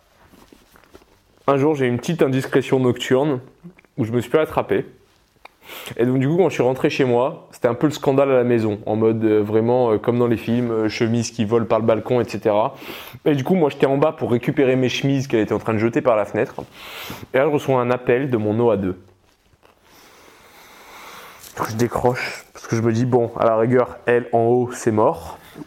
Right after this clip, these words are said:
<laughs> Autant, autant, à la compagnie, on va voir ce qui se passe. Et il me dit, euh, ouais, euh, t'as ton C M E.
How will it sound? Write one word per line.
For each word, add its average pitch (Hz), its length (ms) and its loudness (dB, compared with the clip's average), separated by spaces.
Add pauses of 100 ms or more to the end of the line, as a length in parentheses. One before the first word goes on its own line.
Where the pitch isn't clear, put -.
<laughs> - 400 -8
Autant, 151 420 0 (420)
autant, 165 440 2 (160)
à 135 60 4
la 143 100 2
compagnie, 151 540 0
on 147 80 2
va 139 80 4
voir 143 180 2
ce - 80 -20
qui 185 100 -2
se - 60 -6
passe. - 340 -4 (880)
Et 202 120 2
il 196 80 0
me 196 100 2
dit, 202 260 2
euh, 117 400 2 (560)
ouais, 202 200 4
euh, 123 420 2 (1700)
t'as 160 100 2
ton 156 180 0
C 147 180 2
M 127 180 2
E. 226 140 2